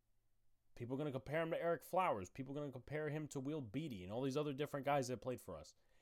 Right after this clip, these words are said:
And you don't want those comparisons. You like the player as a character. But on the field,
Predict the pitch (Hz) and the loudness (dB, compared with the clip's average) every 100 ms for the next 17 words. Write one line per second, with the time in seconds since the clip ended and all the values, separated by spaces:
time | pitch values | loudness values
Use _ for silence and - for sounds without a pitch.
0 | - - 185 220 254 220 160 196 196 156 | -20 -2 6 8 8 8 8 8 6 0
1 | - 104 92 80 - 71 - - - _ | -2 -2 -2 -4 -8 -14 -16 -20 -20 _
2 | _ _ _ _ _ _ - 147 170 202 | _ _ _ _ _ _ 0 4 6 6
3 | 156 - - 185 147 117 127 139 143 - | 4 0 6 8 8 6 2 0 0 2
4 | 180 175 117 - - - _ - 131 127 | 6 6 4 -6 -18 -20 _ -8 0 4
5 | 190 180 - 175 202 202 | 6 4 6 8 8 4